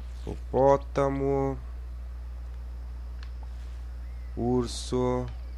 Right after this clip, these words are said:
Tigre. Só tem tigre aqui ou será que tem algum leão junto?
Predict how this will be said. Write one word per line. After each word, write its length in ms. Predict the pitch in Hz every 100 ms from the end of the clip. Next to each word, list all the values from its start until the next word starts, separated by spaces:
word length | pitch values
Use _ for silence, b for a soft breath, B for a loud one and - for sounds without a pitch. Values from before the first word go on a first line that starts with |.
| - - - - - - -
Tigre. 840 | - - 104 120 120 113 120 123 123
Só 160 | - 104
tem 200 | 120 113
tigre 420 | - 107 95 98
aqui 240 | - 160
ou 80 | 147
será 180 | - 110
que 80 | -
tem 80 |
algum 300 | 98 92 98
leão 420 | 95 95 90 90 82
junto? 480 | 98 92 90 -